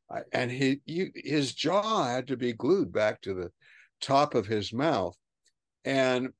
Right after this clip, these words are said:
once we got going, it was, uh, impossible to claim, uh, me and mine,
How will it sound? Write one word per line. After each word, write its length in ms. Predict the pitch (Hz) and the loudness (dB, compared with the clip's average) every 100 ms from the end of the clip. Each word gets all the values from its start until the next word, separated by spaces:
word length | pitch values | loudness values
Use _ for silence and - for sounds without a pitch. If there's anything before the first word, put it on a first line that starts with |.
| _ - | _ -8
once 420 | 127 143 220 - | -2 0 0 -2
we 160 | 240 | -4
got 280 | 202 196 170 | 0 0 0
going, 480 | 160 175 180 135 113 | 0 -2 0 -4 -6
it 140 | 107 | -10
was, 240 | 113 110 - _ | -10 -12 -12 _
uh, 80 | - - | -12 -4
impossible 1160 | 156 156 - - - 120 139 139 127 95 71 69 _ _ _ _ | -2 -2 -4 -14 -4 0 0 0 -2 -2 -4 -8 _ _ _ _
to 540 | - 113 110 107 107 107 | 0 2 4 2 0 -6
claim, 880 | - 120 120 123 120 120 117 113 113 _ _ _ _ _ | -2 0 2 2 2 0 -2 -6 -14 _ _ _ _ _
uh, 400 | 104 107 101 101 90 - | -6 -2 0 -2 -4 -10
me 500 | 120 131 139 139 135 | -2 4 6 6 4
and 220 | 117 113 | 0 -4
mine, 540 | 107 98 95 90 82 | -2 0 0 -4 -10